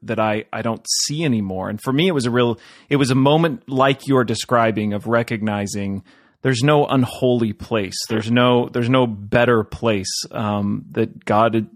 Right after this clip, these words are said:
work in creation and in people is happening here in the same way he is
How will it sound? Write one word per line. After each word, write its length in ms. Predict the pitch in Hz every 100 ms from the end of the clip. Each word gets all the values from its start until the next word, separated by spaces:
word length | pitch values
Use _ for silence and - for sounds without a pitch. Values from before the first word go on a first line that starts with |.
| -
work 320 | 120 113 110
in 100 | 113
creation 580 | - 104 101 113 - 113
and 80 | 104
in 120 | 101
people 460 | - 113 117 110 107
is 120 | 101
happening 600 | 110 110 110 104 107 -
here 400 | - 117 117 120
in 160 | 117 110
the 80 | 107
same 260 | 117 113
way 140 | 110 110
he 180 | 113
is 240 | 117 113